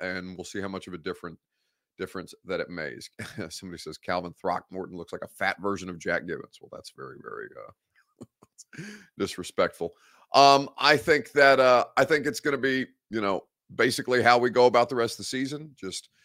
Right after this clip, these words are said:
evaluating Will Levis game in and game out and seeing, "All right,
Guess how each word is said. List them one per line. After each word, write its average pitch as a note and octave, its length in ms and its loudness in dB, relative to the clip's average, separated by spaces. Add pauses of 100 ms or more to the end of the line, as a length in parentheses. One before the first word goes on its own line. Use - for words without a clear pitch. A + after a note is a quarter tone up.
(400)
evaluating C#3 680 6
Will C#3 160 4
Levis C3+ 340 2
game B2 240 0
in C3 80 -2
and B2 100 -4
game A2 220 -2
out B2+ 300 0
and G#2+ 180 -8
seeing, A2 260 -6
"All A2+ 100 0
right, A2 200 0